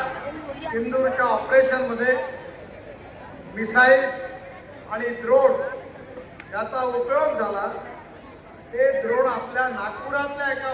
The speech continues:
उद्योगपतींनी सुरू केले, पूर्ण केले, निर्माण केले, याचा आपल्या सगळ्यांना खूप अभिमान आहे. आपले जे ब्रिगेडियर सुनील गाव-, गाव-, सुनीलजी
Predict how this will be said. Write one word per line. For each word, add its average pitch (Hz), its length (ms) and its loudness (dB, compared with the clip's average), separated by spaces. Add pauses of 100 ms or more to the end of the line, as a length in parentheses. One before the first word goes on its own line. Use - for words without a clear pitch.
उद्योगपतींनी 233 800 -4
सुरू 220 300 -10
केले, 220 260 -8 (260)
पूर्ण 226 220 0
केले, 220 260 -2 (440)
निर्माण 233 300 4 (100)
केले, 202 220 -2 (1200)
याचा 214 220 -2
आपल्या 226 360 0
सगळ्यांना 220 420 -2 (120)
खूप 240 140 -10
अभिमान 170 380 -6
आहे. - 140 -14 (1400)
आपले 226 280 -8
जे 240 560 0
ब्रिगेडियर 240 540 0
सुनील 226 260 -2 (100)
गाव-, 208 300 -4
गाव-, 208 260 -4 (2000)
सुनीलजी 233 600 6